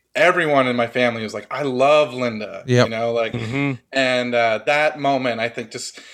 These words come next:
Speaker 1: you know, just to get a little break and to kind of step out and just see what the home dynamic is there, uh, is,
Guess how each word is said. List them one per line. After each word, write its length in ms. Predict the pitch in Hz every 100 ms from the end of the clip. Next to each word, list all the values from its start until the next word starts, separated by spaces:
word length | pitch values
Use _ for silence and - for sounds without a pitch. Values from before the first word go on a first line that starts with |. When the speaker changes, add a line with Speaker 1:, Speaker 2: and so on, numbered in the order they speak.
| - -
Speaker 1:
you 60 | 151
know, 120 | 143
just 160 | 139 220
to 80 | 254
get 160 | 240
a 60 | 202
little 260 | 170 170
break 680 | 165 - 143 139 139 - - -
and 220 | 131 127
to 200 | 127 120
kind 160 | 120 147
of 60 | 123
step 320 | - 139 -
out 160 | 131 127
and 80 | 120
just 200 | 131 -
see 200 | 135 131
what 180 | 127
the 80 | 127
home 280 | - 127 127
dynamic 680 | 123 113 107 107 123 131 - -
is 240 | 135 127
there, 480 | 131 139 143 143 139 -
uh, 400 | 123 110 101 101 -
is, 340 | 123 120 -